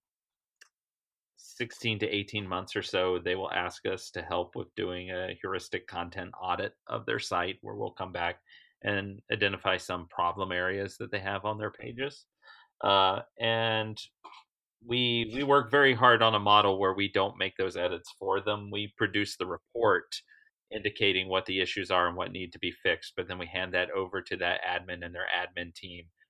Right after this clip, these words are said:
to make the changes. Uh, with the philosophy that if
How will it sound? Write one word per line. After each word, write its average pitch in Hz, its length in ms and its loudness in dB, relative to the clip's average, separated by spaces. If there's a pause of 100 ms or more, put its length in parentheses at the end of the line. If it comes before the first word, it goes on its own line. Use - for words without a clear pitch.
(140)
to 92 60 -16
make 85 200 -4
the 82 80 -8
changes. 90 680 -8 (500)
Uh, 87 340 0 (380)
with 104 280 2
the 120 80 0
philosophy 104 640 4
that 92 260 0
if 92 160 -2